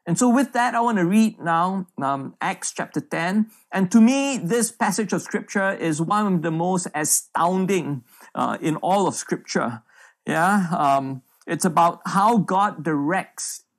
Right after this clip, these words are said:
in disruptions. It's not quite the same kind of disruption that we have, uh, I have mentioned earlier, but it's a disruption none-, nonetheless.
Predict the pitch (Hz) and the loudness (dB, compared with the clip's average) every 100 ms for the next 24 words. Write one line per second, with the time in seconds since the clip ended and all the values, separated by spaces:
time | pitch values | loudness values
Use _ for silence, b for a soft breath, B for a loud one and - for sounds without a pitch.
0 | _ 170 170 170 156 123 147 - - 127 | _ -2 -2 -2 -2 -2 -4 -4 -4 -4
1 | 113 - b b b 117 143 - 214 - | -4 -6 b b b -8 -6 -2 -2 0
2 | 220 196 156 - 196 185 190 190 185 160 | 0 0 0 0 0 0 -2 -2 -4 -4
3 | - - 180 - 196 180 135 156 156 147 | -6 -6 -6 -4 -2 -2 0 0 0 0
4 | 147 - 107 - 135 151 147 151 160 175 | -4 -6 -6 -4 -2 -2 -2 -4 -4 -2
5 | 170 147 156 165 175 220 - b b b | -2 0 0 0 0 -2 -4 b b b
6 | - 160 160 156 151 - 127 127 143 170 | -6 -4 -2 -2 -4 -12 -20 -8 -6 -4
7 | - 185 156 170 185 - 165 170 143 143 | -4 -4 0 0 0 -2 -4 -2 0 0
8 | 208 214 | 0 0